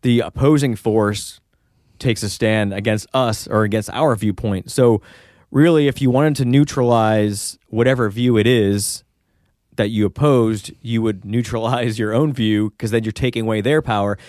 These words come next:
And it's the same thing like, like you were talking about with a passive-aggressive nature. If somebody comes up and insults you, if you say something back, then you justify their insult. But if you take a neutral stance and don't feed into that, don't give them that energy,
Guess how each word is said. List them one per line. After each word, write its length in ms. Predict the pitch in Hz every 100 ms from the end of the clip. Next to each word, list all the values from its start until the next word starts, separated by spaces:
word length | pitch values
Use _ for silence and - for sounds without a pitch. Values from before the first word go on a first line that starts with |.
| - -
And 80 | 120
it's 120 | 110
the 80 | 117
same 240 | 151 143
thing 300 | - 143 131
like, 320 | 123 120 - - - _ -
like 140 | 113
you 80 | 123
were 40 |
talking 260 | 110 127 123
about 140 | 117
with 120 | 113 101
a 40 |
passive-aggressive 960 | - 120 110 - 101 101 110 107 107 95
nature. 380 | 113 117 113
If 100 | 98
somebody 360 | - 131 123 123
comes 260 | 120 110 117
up 220 | 113 -
and 240 | 117 104 101
insults 500 | 98 - 156 190 -
you, 300 | 117 107 107 - - _
if 200 | 110 -
you 400 | 147 139 131 120 -
say 260 | - - 151
something 320 | 147 139 120
back, 480 | 104 147 151 139 - -
then 140 | 123
you 100 | 117
justify 560 | 127 143 - 117 127 117
their 180 | 123
insult. 540 | 113 190 - 117 110 - _
But 100 | -
if 180 | 127 113
you 260 | 127 131 120
take 260 | - 131
a 60 | 123
neutral 380 | 123 135 - 110
stance 480 | - 156 165 131 -
and 160 | 110
don't 300 | 113 123 117
feed 320 | - 135 135
into 400 | 131 143 170 -
that, 340 | 110 104 101 95
don't 220 | 120 110
give 140 | 117
them 180 | 113 113
that 160 | 104 -
energy, 400 | 156 160 113